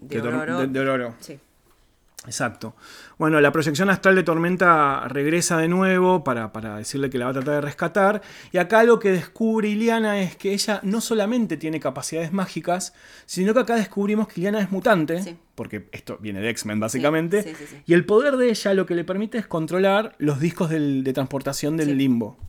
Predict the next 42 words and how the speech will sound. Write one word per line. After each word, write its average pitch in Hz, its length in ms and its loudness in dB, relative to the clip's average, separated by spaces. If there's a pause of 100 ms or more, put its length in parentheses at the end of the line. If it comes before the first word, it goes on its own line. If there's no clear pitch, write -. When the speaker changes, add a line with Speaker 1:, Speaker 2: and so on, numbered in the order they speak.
Speaker 1:
Sí, 160 200 -18
sí, - 60 -20 (100)
sí. - 60 -20 (220)
Speaker 2:
Y 135 80 -2
eso 175 100 -2
está 180 140 4
bueno 160 280 4
porque 120 640 -6
empieza 139 320 -4
como 147 160 -2
a 135 40 -2
decir, 143 180 -4
"Ok, 143 140 -4
entonces 165 600 -4
yo 156 100 -8
puedo 147 680 0
utilizar 127 440 -6
estos 127 220 -10
discos 143 400 -6
a 120 60 -8
mi 120 100 -6
favor." 170 640 2 (440)
Y 135 80 0
ahora 185 120 4
entiendo 180 360 2
por 147 160 -2
qué 147 60 -6
yo 147 120 -6
estoy 139 160 -4
conectada 143 460 0
con 131 140 -2
el 131 140 -2
limbo. 127 360 0
No 160 100 0
es 196 60 2
Speaker 1:
Claro. 180 160 -2
Speaker 2:
cau-, 135 320 0
no 156 120 -8
es 165 60 -10
ca-, 170 180 -6
una 147 220 -6
casualidad 143 880 -4